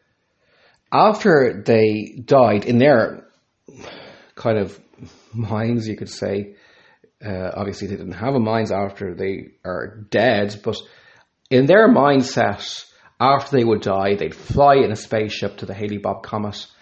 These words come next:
and then from there they would go to the next level above human, where they become perfected human beings in heaven.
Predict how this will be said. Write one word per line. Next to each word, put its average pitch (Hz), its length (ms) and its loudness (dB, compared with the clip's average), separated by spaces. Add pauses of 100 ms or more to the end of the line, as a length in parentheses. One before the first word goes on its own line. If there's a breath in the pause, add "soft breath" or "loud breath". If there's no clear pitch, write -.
(340 soft breath)
and 104 160 -4
then 104 280 -2
from 110 140 -12
there 127 240 2
they 110 120 0
would 104 80 -6
go 110 180 0
to 104 140 -8
the 98 280 -6
next 110 400 -6
level 101 260 -4
above 110 280 -4
human, 104 480 -8 (480 soft breath)
where 107 160 0
they 104 120 -4
become 110 380 -8
perfected 117 600 -4
human 104 300 -6
beings 101 440 -6
in 104 200 -10
heaven. 98 440 -10